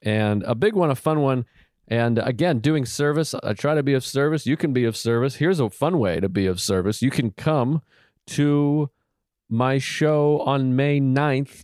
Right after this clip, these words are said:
in Quincy, Massachusetts. It's for the Holbrook Fire Department. Uh, these fire departments, um, they're under budget often. I've done this show every year for about ten years. This might be the tenth or eleventh year.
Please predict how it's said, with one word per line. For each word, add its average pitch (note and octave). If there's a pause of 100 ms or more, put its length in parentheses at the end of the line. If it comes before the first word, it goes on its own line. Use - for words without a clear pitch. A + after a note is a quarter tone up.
(120)
in A#2
Quincy, D3+
Massachusetts. A2 (300)
It's A2
for A2+
the G2+
Holbrook B2+
Fire A2+
Department. G2 (460)
Uh, F#2
these F2+
fire G#2
departments, F#2+ (200)
um, F2
they're F#2
under G#2
budget A2+
often. B2
I've F#2+
done A2+
this G#2+
show G#2+
every A2
year G#2+
for -
about F2+ (140)
ten C#3+
years. A2+
This A2
might D3+
be A#2
the F#2
tenth -
or F2+
eleventh F#2
year. F2+